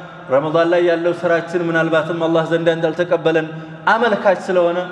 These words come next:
እነኚህ ነገሮችን ጥንቃቄ ማድረግ ያስፈልጋል። እንግዲህ ይህን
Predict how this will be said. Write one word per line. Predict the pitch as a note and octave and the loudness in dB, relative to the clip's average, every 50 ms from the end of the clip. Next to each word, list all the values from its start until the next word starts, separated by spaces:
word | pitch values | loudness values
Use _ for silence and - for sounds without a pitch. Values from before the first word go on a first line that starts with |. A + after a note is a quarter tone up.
| - - - | -12 -14 -12
እነኚህ | - D#3+ E3 E3 E3+ E3+ | -6 -4 -2 0 2 2
ነገሮችን | E3 D#3+ E3 D#3+ D#3 D#3+ E3 | 2 2 2 0 -2 -4 -6
ጥንቃቄ | D#3+ E3 E3 D#3 E3 D#3+ D3 D#3+ | -6 -4 -2 0 0 0 0 0
ማድረግ | D#3 D3+ D3+ D3+ D#3 D3+ | 0 0 2 2 2 0
ያስፈልጋል። | D3 D3 - D#3+ D3 D3+ C#3+ D3 C#3+ D3 - - - - - - | 0 0 0 -2 0 2 2 2 2 0 -4 -14 -18 -18 -18 -10
እንግዲህ | - C#3+ D#3 F3+ F#3+ | -4 0 2 2 4
ይህን | F#3+ F#3+ F#3+ | 2 0 -2